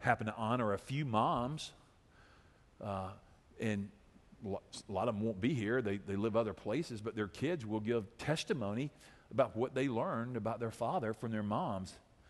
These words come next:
That's awesome. Number ten, don't let your illness drive you into solitude instead of deepening your relationship with great affection for others. Sometimes it happens to people. They turn inward, they cast off the community of faith,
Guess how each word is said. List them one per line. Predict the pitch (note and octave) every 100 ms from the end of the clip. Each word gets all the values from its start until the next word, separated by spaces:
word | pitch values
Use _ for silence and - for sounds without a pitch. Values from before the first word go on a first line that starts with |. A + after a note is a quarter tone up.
| - - - -
That's | -
awesome. | - G#2+ - F#2+
Number | G2+ D3+ C3+
ten, | C#3 G2+ - - - -
don't | B2 F#3
let | G3 F3+
your | E3+ D#3+
illness | F#3 F3 C#3+
drive | A2+ C3+ C#3
you | C#3
into | B2+ C#3+
solitude | - G3+ F3+ C#3+ A2+ B2+ A2
instead | A2+ - D3
of | B2 G#2+
deepening | D3 D#3 F#3 F3+
your | D#3+
relationship | C#3+ B2+ B2+ B2+ - C3+
with | A#2+ G#2+
great | A2 A2+
affection | G#2+ - G#2+ - G2+
for | G2 F2+
others. | D#2+ F#2+ - - - - - - - - - - - -
Sometimes | - F#3+ G3+ E3+
it | F3
happens | C#3 D3+ D#3+ C3+
to | D3
people. | D3 A#2
They | A2
turn | A2 C#3+ B2
inward, | B2 G#3 B3+ G#3+ - - - - - - - - -
they | C3
cast | C3 - E3 D#3+ -
off | E3+ D#3
the | D3+
community | - D#3 F3 E3
of | E3+
faith, | - A#3 C4+ -